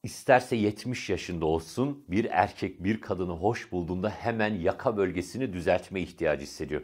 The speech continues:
D-, dostlar, atlet giymiş olsun yine de o, bunu düzeltiyoruz. Fark etmez, gömlek, kravat, hemen burayı düzeltiyoruz.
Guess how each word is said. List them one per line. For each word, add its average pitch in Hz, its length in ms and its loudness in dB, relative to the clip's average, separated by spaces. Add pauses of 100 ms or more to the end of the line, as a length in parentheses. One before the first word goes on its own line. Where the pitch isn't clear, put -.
(400)
D-, 98 280 -4
dostlar, 117 540 6 (140)
atlet 165 500 6
giymiş 123 280 0
olsun 120 440 0
yine 107 200 2
de 107 80 8
o, 95 240 2
bunu 98 180 0
düzeltiyoruz. 80 520 0
Fark 98 320 6
etmez, 101 420 0
gömlek, 95 460 2
kravat, 95 500 6
hemen 120 320 2
burayı 101 220 4
düzeltiyoruz. 110 680 2